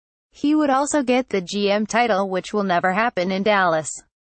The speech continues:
Eric DeCosta, Ravens assistant G M. It's going to take a great situation to get him out of Baltimore.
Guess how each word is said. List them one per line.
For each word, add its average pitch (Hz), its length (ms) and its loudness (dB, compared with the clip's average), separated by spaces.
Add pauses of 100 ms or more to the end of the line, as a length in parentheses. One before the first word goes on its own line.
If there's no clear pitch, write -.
(420)
Eric 285 340 2
DeCosta, 233 680 0
Ravens 214 500 0
assistant 220 540 -2
G 226 280 0
M. 226 220 2
It's 226 160 -4
going 294 240 0
to 262 60 -4
take 185 260 -2
a 175 80 -2
great 175 340 -2
situation 262 800 0
to 202 120 -4
get 185 160 -4
him 214 240 0
out 170 180 0
of 160 140 -4
Baltimore. 165 680 0